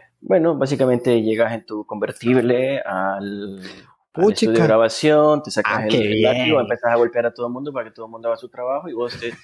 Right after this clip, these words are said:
Speaker 1: te rascas las pelotas con una margarita <laughs> viendo cómo los demás hacen el trabajo y al final los créditos van para vos. Ese es el
Speaker 2: Facilito,
Speaker 1: resultado.
Speaker 2: entonces.
Speaker 3: ¿Qué? Cambiémonos, por favor, ya, em,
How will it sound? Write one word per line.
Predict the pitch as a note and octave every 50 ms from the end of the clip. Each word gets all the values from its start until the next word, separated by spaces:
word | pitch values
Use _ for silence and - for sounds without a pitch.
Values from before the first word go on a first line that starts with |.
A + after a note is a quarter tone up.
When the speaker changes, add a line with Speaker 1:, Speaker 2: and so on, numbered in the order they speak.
| - - - - - - _ -
Speaker 1:
te | B2
rascas | A#2 A#2+ A#2+ A#2+ B2 B2 A#2+
las | B2+ B2
pelotas | - B2 B2 B2+ - - C3 -
con | - A#2
una | A#2 B2 B2
margarita | A#2+ A#2 A#2 B2 - - - -
<laughs> | - - - - - - - - - - - - A#4+ - - - - - - - - _ _ _ _ - - -
viendo | B2+ C#3 C3+ B2+ B2+
cómo | - F3 E3+
los | C3+ B2+
demás | B2+ B2 B2 B2 C3
hacen | C3+ C#3 C3
el | C3 -
trabajo | - B2+ B2 B2+ C3+ C3+ D3+
y | B2
al | A2+ -
final | - A#2 A#2 B2
los | C3 -
créditos | - - C3 B2+ - B2 A2+
van | A#2 A#2+ E4
para | - A2+ G#2
vos. | G2+ - C3+ - - - - -
Ese | - - -
es | -
el | C3 A#2
Speaker 2:
Facilito, | E3+ D#3+ - F3 G3+ - - F#3+
Speaker 1:
resultado. | E3 G#3 G#3+
Speaker 2:
entonces. | G3+ F#3 D#3 C#3+ - _ _ _ _ _ _ - - -
Speaker 3:
¿Qué? | F#3+ G3 G#3+ A#3 - - - - - - - - - - _ _ _ _ _
Cambiémonos, | - D#3+ C#3+ C#3+ C#3+ C#3 C3+ C3 C3+ C3 B2+
por | A#2+ A2+ A2
favor, | - B2 A#2 A#2 A#2+ B2+ B2+
ya, | A#2+ A2+ A2 A#2 A#2
em, | G#2+ B2+ C3 B2 B2